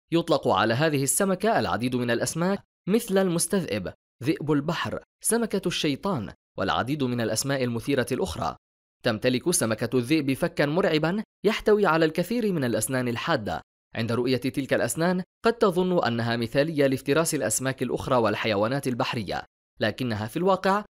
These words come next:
تتغذى بشكل أساسي على الرخويات والقشريات. سمكة الفقاعة. تعتبر سمكة الفقاعة إحدى أقبح الحيوانات البحرية على الإطلاق،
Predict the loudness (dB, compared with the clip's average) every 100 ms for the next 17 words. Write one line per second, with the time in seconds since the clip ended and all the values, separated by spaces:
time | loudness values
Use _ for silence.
0 | 0 2 4 2 2 0 0 -2 -2 -2
1 | -4 -2 -2 -4 -2 -2 0 0 0 0
2 | -2 -2 0 -2 0 -2 -2 -6 -6 -6
3 | -4 -4 -6 -18 _ _ _ _ _ _
4 | _ _ _ _ -2 0 2 0 0 -2
5 | 2 0 2 0 -2 -4 -10 _ _ -2
6 | 0 0 2 2 0 0 0 -2 -2 -2
7 | -4 2 2 2 0 -4 -2 0 0 0
8 | -2 -2 -2 2 2 4 2 -2 -2 -2
9 | -2 -2 -2 0 -2 0 -2 -2 -2 -2
10 | -4 -6